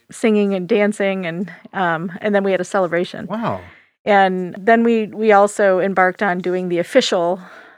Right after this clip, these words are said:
Speaker 1: you know, part of it, which was changing the articles of organization
Speaker 2: Sure.
Speaker 1: and reflecting
Speaker 2: All the
Speaker 1: that.
Speaker 2: fun stuff.
Speaker 1: Yeah, reflecting a new name change and a new mission.
Speaker 2: So the ceremony, is that a traditional Native ceremony that you can draw on, or did you draw from different,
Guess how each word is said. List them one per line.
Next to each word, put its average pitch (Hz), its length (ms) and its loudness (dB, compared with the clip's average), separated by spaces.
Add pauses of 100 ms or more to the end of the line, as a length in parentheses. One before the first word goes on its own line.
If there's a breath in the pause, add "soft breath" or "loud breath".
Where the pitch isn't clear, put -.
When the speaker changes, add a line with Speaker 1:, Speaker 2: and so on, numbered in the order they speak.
Speaker 1:
you 196 100 -6
know, 175 120 -2
part 175 240 0
of 180 80 -4
it, 160 100 -2
which 185 220 -6
was 180 120 -6
changing 185 580 -4
the 170 80 -2
articles 180 420 -2
of 180 100 -8
organization 170 840 -8
Speaker 2:
Sure. 110 260 -8 (320 soft breath)
Speaker 1:
and 185 140 -6
reflecting 180 600 -2
Speaker 2:
All 160 80 6
the 165 60 2
Speaker 1:
that. 180 60 2
Speaker 2:
fun 160 180 4
stuff. 101 340 -6
Speaker 1:
Yeah, 185 200 4 (320 loud breath)
reflecting 247 500 0
a 226 80 0
new 214 320 0
name 208 300 0
change 202 320 -4
and 202 80 -4
a 190 60 -4
new 190 120 -6
mission. 160 220 -8
Speaker 2:
So 175 160 2
the 156 120 0
ceremony, 143 720 0
is 117 180 -6
that 147 280 2
a 131 360 -2 (420 soft breath)
traditional 143 480 -2
Native 131 260 0
ceremony 135 480 -4
that 123 160 -6
you 127 100 -10
can 123 140 -10
draw 127 380 -4
on, 165 360 -4
or 123 160 -4
did 120 200 -4
you 123 100 -4
draw 123 260 -2
from 120 280 -6
different, 127 400 -6